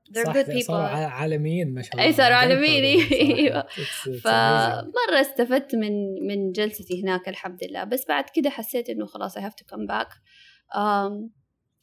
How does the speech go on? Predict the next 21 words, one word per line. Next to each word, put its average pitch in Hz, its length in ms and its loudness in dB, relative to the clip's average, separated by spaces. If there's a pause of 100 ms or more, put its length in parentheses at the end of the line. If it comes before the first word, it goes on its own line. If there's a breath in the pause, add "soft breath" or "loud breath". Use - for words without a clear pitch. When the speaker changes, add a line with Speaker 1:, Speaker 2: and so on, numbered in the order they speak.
(100)
Speaker 1:
أبدأ 196 220 -6
أكمل 214 440 -2
في - 160 -10
ال-، 185 400 -10
في - 180 -16
أشياء 196 220 -10
مختلفة. 190 500 -10 (440 soft breath)
فرجعت 247 600 -4
هنا، 240 360 -4 (220)
كملت 233 280 -4
شوية 240 200 0
فريلانسينج. 220 760 -4 (200)
بعدين 359 600 0 (1600)
اشتغلت 320 600 0 (640)
كديزاينر 285 1000 4
سلاش 277 400 0
أنيميتر 226 640 0
في 226 160 -16
شركة 254 640 -6 (1300)
اسمها 220 260 -2
منصة. 226 540 -4